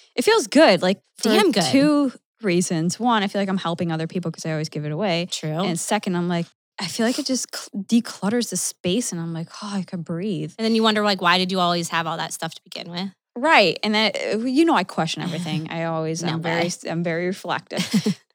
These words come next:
Speaker 1: And so it made me question. I was like, "Where did all this stuff even come from? Like, why did I need it?"
Speaker 2: Yeah.
Speaker 1: And I think it all came from, like, we need to have more. Like, the more we do, the more money we make, the more
Speaker 2: Mm-hmm.
Speaker 1: things we collect, the more experiences we're gonna make, the more, more, more, more, more. And the next thing you know, like,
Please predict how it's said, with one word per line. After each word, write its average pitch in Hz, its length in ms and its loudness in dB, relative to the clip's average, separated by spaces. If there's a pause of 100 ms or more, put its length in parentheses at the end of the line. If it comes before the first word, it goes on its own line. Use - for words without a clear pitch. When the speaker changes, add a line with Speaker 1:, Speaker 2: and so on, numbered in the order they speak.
Speaker 1:
And 262 120 8
so 294 100 10
it 302 60 6
made 294 160 6
me 392 80 2
question. 262 400 2
I 196 80 2
was 214 120 0
like, 233 160 2 (200)
"Where 339 120 6
did 587 120 0
all 539 100 4
this 427 100 0
stuff - 240 0
even 254 220 4
come - 220 0
from? 170 200 0
Like, 175 260 -2
why 175 280 2
did 320 160 2
I 269 80 4
need 220 300 4
it?" - 160 -6 (180)
Speaker 2:
Yeah. 202 240 0 (160)
Speaker 1:
And 233 260 6
I 233 60 6
think 359 180 2
it 480 120 4
all 370 120 6
came 311 300 2
from, 254 220 0
like, 233 200 2 (140)
we 214 60 6
need 254 100 8
to 247 80 8
have 254 320 2
more. 196 260 2
Like, 175 240 -4
the 196 120 -4
more 226 360 0
we 226 140 -2
do, 233 300 2
the 202 80 -2
more 202 200 0
money 214 280 -2
we 202 140 -2
make, 220 220 2
the 226 80 2
more 247 200 2
Speaker 2:
Mm-hmm. 202 80 0
Speaker 1:
things 226 200 0
we 208 60 -4
collect, 190 320 -4
the 190 60 -8
more 202 220 -2
experiences 220 600 -4
we're 185 60 -4
gonna 190 180 -4
make, 185 280 -6
the 190 60 -6
more, 208 240 -2
more, 208 200 0
more, 190 180 0
more, 185 160 0
more. 214 300 4
And 190 340 0
the 190 60 0
next 208 240 0
thing 214 100 0
you 185 80 2
know, 220 140 2
like, 175 180 0